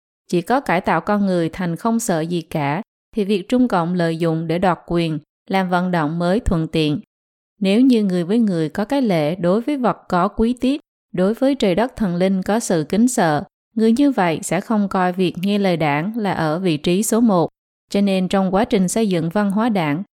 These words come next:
thuyết vô thần mà Trung Cộng nhồi nhét có thể khiến người Trung Quốc rời xa sự kính sợ của tổ tiên Hoa Hạ đối với trời đất thần linh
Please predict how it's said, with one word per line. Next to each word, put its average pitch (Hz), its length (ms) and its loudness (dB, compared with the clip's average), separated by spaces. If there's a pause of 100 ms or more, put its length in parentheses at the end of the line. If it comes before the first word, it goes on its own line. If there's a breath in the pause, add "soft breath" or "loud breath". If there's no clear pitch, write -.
(120)
thuyết 262 200 0
vô 233 180 0
thần 180 340 -4
mà 165 80 -2
Trung 226 260 0
Cộng 160 220 0
nhồi 165 240 -2
nhét 185 280 -2 (260)
có 269 100 0
thể 196 240 -2
khiến 233 280 2
người 208 160 4
Trung 196 280 -2
Quốc 247 200 0
rời 175 240 0
xa 180 340 0
sự 165 340 -2
kính 220 160 4
sợ 165 280 2
của 156 280 -2
tổ 160 200 0
tiên 196 240 -2
Hoa 185 180 -2
Hạ 170 340 -2 (380)
đối 180 240 2
với 233 240 0
trời 196 240 0
đất 214 260 -2
thần 175 200 -2
linh 180 260 0